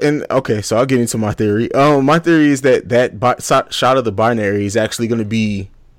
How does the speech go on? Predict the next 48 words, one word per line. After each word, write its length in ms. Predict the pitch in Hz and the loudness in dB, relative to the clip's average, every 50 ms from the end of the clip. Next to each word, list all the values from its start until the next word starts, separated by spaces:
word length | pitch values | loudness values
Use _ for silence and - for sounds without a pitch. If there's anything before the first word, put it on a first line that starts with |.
| _ _ _ _ - | _ _ _ _ -14
the 640 | 101 95 110 110 107 101 101 98 95 95 - - - _ | -10 -6 -4 -2 -2 -2 -2 -4 -4 -6 -8 -10 -8 _
Easter 340 | 139 143 151 - - 143 113 | -2 -2 -2 0 0 0 2
egg 280 | 139 143 147 147 131 | 2 2 2 0 0
at 140 | 131 127 123 | 0 -2 -2
the 80 | - 95 | -2 -2
end 280 | 104 123 139 143 143 | -2 0 0 0 0
or 80 | 131 113 | 0 0
whatever, 300 | 110 110 117 131 131 131 | 0 2 2 2 0 0
the 160 | 113 107 - | -4 -4 -2
ending, 360 | - 131 139 139 139 95 107 | -2 -2 -2 -2 -2 -4 -6
the 100 | - - | -6 -4
end 180 | - 135 147 143 | -2 -2 -2 0
credit 300 | - 160 151 151 151 - | 0 0 0 0 -2 -2
scene. 400 | - 165 160 160 165 170 170 170 - _ _ _ _ - | -2 -2 -2 -2 -2 -4 -4 -6 -10 _ _ _ _ -4
And 140 | 123 117 | -2 0
that's 260 | 117 127 139 139 - - | 2 2 0 0 -2 -6
when 120 | 127 120 | -6 -4
she 180 | - - 151 135 | -2 -4 -4 -2
gets 300 | 117 123 120 - - - | -2 -2 -4 -4 -4 -8
the 100 | 117 - | -8 -6
page 420 | - 147 131 120 120 117 110 - | -4 0 0 2 2 0 -2 -4
from 180 | - 117 110 110 | -6 -6 -4 -2
Nick 180 | 117 110 - | -2 -4 -4
Fur-, 240 | - - 120 120 117 - | -4 -2 -2 -2 -2 -4
Fury 360 | - - 131 123 113 107 107 | -6 -4 -2 -2 -2 -2 -4
from 180 | - - 113 104 | -4 -6 -6 -4
the 80 | 92 - | -4 -4
end 160 | 117 110 104 | -4 -2 -2
of 200 | 110 104 95 - - | -2 -2 -2 -4 -4
Avengers 500 | 104 104 101 113 110 101 98 98 92 - | -6 -6 -4 -4 -4 -4 -6 -8 -10 -8
three. 240 | - 104 98 90 87 - _ _ _ _ _ _ _ | -6 -6 -6 -6 -8 -12 _ _ _ _ _ _ _
That's 180 | 107 123 123 | -4 -2 0
how 100 | - 120 | 0 0
I 40 | 117 | 0
think 180 | 113 131 117 98 | -2 -4 -6 -8
that 120 | 107 95 95 | -8 -6 -4
that's 180 | 104 104 - - | -4 -6 -6 -6
gonna 180 | 104 101 92 | -8 -8 -6
go. 220 | 87 90 87 87 92 | -6 -6 -8 -8 -6
That's 220 | 98 113 117 - | -4 -4 -4 -2
her 120 | - 131 113 | -2 -2 -2
powering 560 | - - 139 131 127 127 123 120 117 113 120 | -2 -2 0 2 2 2 2 0 0 0 0
up 160 | 117 110 - - | 0 -2 -2 -6
to 80 | - | -10
come 220 | 95 - 123 123 113 | -8 -4 -4 -2 -2
back 220 | 107 104 101 - | -2 -4 -4 -6
to 100 | - - | -6 -6
Earth. 260 | - 107 98 92 85 | -4 -4 -4 -4 -6